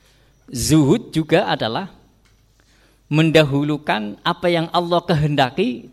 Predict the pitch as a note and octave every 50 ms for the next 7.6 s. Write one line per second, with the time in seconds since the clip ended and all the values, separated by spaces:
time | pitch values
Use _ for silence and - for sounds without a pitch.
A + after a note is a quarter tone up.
0 | _ - C#3+ C3+ C3+ C3 C3 A#2+ A#2+ A#2 D3+ D#3+ F#3 G3+ - - - - C#3 D3
1 | C#3 C3+ - E3 D#3+ - E3 - D3+ C#3+ C#3 C#3 B2+ B2 - C3 A#2+ F2 - _
2 | _ _ _ _ _ _ _ _ _ _ _ _ _ _ _ _ _ _ _ _
3 | _ _ _ _ _ _ _ _ _ _ _ _ _ _ _ _ _ _ _ _
4 | _ - - D#3+ D#3 G#3 F#3+ - E3+ D#3 C#3+ C#3 D#3 D3 C#3+ C#3+ C3 A#2 - -
5 | - - _ _ _ _ _ _ _ _ _ _ _ _ _ _ _ _ _ _
6 | _ _ _ _ _ _ _ _ _ _ _ _ - E3+ E3+ E3+ E3 E3+ F3 E3
7 | D#3 E3+ C3+ E3 D#3+ C3 C#3 B2+ - D3 B2+